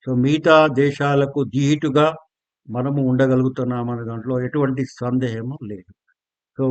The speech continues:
మన్మోహన్ సింగ్‌ను గుర్తు చేస్తూ ఈ పర్టిక్యులర్ వీడియో చేయడం జరిగింది.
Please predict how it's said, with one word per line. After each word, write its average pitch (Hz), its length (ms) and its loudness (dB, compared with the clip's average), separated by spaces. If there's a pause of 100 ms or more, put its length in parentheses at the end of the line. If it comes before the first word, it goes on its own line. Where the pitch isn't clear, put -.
మన్మోహన్ 156 520 0
సింగ్‌ను 135 480 0 (320)
గుర్తు 135 260 -4
చేస్తూ 139 360 -2 (100)
ఈ 131 140 -6
పర్టిక్యులర్ 123 440 -6
వీడియో 117 360 -4
చేయడం 110 340 -10
జరిగింది. 107 440 -6